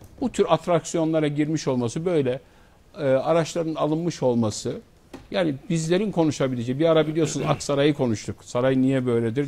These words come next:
niye işte şu kadar odası vardır falan. Şu an bin küsür tane personelin çalıştığı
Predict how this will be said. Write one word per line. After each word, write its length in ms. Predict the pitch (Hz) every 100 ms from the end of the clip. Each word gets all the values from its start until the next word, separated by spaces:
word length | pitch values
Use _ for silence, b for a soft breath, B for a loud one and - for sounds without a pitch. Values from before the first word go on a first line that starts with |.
| 135
niye 220 | 135 143 - b b 139
işte 220 | - 127
şu 160 | -
kadar 240 | 131 131 123
odası 380 | 120 117 - 107
vardır 280 | 110 160
falan. 240 | 151 131 98
Şu 160 | -
an 200 | 139 131
bin 120 | 165 151
küsür 280 | - 120 110
tane 220 | 123 131
personelin 540 | 147 139 143 135 131
çalıştığı 580 | 120 113 104 - 110